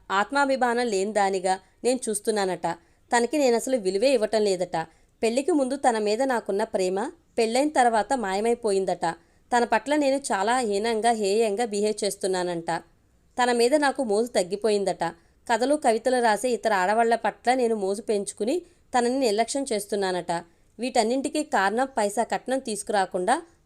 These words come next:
తను నా జీవితంలోకి రావటమేనట. అతడి పట్ల అతడి భార్యకున్న ఆరోపణల్ని సిన్సియర్గా చెప్తున్న అతడి వంకే కొన్ని క్షణాల పాటు విస్తుపోయి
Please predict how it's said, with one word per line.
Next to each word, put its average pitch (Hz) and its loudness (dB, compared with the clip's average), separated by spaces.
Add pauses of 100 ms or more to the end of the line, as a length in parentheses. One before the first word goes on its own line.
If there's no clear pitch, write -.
తను 254 4
నా 240 2
జీవితంలోకి 240 0
రావటమేనట. 196 0 (540)
అతడి 254 0
పట్ల 262 0
అతడి 285 2
భార్యకున్న 220 0
ఆరోపణల్ని 208 0 (280)
సిన్సియర్గా 269 0 (100)
చెప్తున్న 226 -4
అతడి 202 -2
వంకే 190 -2
కొన్ని 214 -4
క్షణాల 202 -2
పాటు 233 -2 (320)
విస్తుపోయి 262 -2